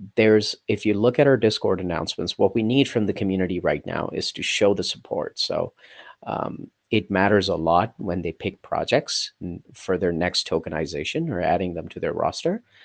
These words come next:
So we would be extremely grateful if all our community members took some time to go to our announcements, fill out the form that they have out there for, uh, Meta Leon Society.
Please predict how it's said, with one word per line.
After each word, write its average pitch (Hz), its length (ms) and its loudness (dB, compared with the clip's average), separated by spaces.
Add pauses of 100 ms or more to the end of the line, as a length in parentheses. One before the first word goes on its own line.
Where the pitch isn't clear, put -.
(180)
So - 220 2
we 113 220 2
would 113 180 2
be 101 100 2
extremely 107 760 -2
grateful 92 580 0
if 87 500 -2
all 98 360 4
our 95 140 0
community 90 460 -4
members 82 440 -4
took - 240 -8
some 95 220 -2
time 85 400 -2 (400)
to - 80 -8
go 107 200 4
to 117 80 6
our 107 140 8
announcements, 85 640 0
fill 98 320 2
out 95 220 4
the 95 80 0
form 95 640 -2 (180)
that 87 140 0
they 87 100 2
have - 240 2
out 78 240 0
there - 240 0 (440)
for, 101 580 -2 (260)
uh, 87 260 -6 (220)
Meta 95 200 0
Leon 92 260 -2
Society. - 540 -4